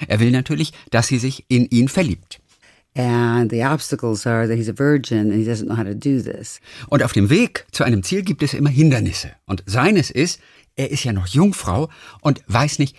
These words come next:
Speaker 1: wie man das macht.
Speaker 2: And so he had great instincts, and what he was doing was pouring some wine for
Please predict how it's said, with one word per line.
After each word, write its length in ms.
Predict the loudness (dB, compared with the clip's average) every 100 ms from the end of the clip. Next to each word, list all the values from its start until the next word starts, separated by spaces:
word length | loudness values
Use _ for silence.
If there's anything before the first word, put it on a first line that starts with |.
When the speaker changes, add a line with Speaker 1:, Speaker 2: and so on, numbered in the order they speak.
| _
Speaker 1:
wie 100 | 2
man 140 | 2 2
das 180 | -2 -8
macht. 300 | -14 -14 -6
Speaker 2:
And 400 | -2 0 0 -2
so 600 | -6 -2 0 2 0 -2
he 520 | -4 -2 0 0 -2 -4 -4
had 240 | -2 -4 -6 _ -2
great 200 | 0 0
instincts, 680 | 2 0 0 -6 -4 -4 -8
and 180 | -10 -6
what 100 | -6
he 160 | -4 -4
was 200 | -4 -2
doing 560 | 2 4 4 2 0 -2
was 460 | -4 -2 -2 -4 -14 -20 -20 -20 _
pouring 280 | -2 0 0
some 320 | -2 -2 -4
wine 520 | -8 -4 0 2 2 2
for 300 | -2 -4